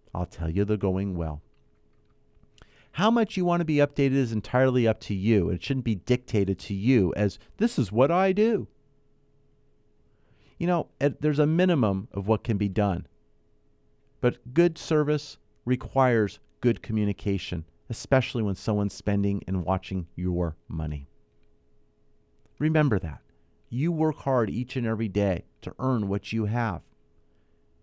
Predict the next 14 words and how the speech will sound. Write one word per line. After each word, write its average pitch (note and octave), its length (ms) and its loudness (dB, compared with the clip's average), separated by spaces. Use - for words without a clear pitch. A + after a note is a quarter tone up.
It's - 180 -8
not C#3 240 0
up B2 140 -4
to A#2 80 -8
somebody A#2+ 440 0
else A#2 240 2
to A2 100 -6
go G#2+ 120 0
spend B2 460 -2
it F#2 200 -2
and G#2+ 160 -2
dwindle G#2 420 0
it F#2+ 120 0
down G2+ 460 0